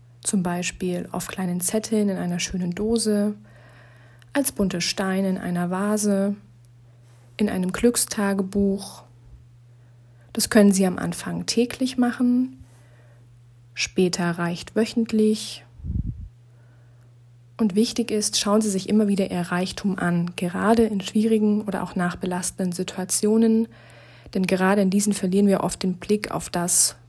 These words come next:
was eigentlich gut ist. Warum gute Erinnerungen sammeln hilft? Egal, was Sie sammeln,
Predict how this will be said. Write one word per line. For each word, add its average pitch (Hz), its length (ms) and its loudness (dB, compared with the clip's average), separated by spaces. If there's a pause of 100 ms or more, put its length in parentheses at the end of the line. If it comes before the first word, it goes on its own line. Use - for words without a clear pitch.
(140)
was 196 180 -6
eigentlich 190 380 -8
gut 175 200 -8
ist. - 380 -12 (4000)
Warum 220 520 4
gute 240 280 2
Erinnerungen 214 520 2
sammeln 196 300 -2
hilft? 208 600 -2 (1500)
Egal, 196 400 2
was 214 160 2
Sie 208 100 0
sammeln, 175 640 -2